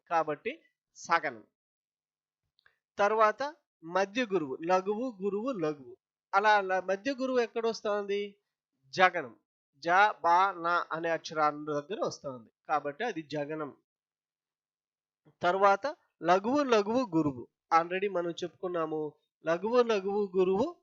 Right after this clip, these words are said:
సగనం అన్నమాట. తర్వాత గురువు గురువు లఘువు అంత్య లఘువు అంటాం.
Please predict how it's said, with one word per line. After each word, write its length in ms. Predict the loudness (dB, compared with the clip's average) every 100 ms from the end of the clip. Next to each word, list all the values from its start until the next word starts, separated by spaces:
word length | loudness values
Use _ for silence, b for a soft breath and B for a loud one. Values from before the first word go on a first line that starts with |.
| _
సగనం 540 | -6 -2 -2 -2 -6
అన్నమాట. 340 | -10 -14 -16 -16 -20 -20 _ _ _ _ _ _ _ _
తర్వాత 420 | 2 6 6 4
గురువు 580 | -4 -4 -2 2 0 0
గురువు 420 | 0 2 2 0 -4 _ 2
లఘువు 400 | 6 6 2 -12 -16 _ _ _
అంత్య 280 | -8 -4 -2
లఘువు 320 | 0 -2 4
అంటాం. 540 | 4 4 0 -8 -10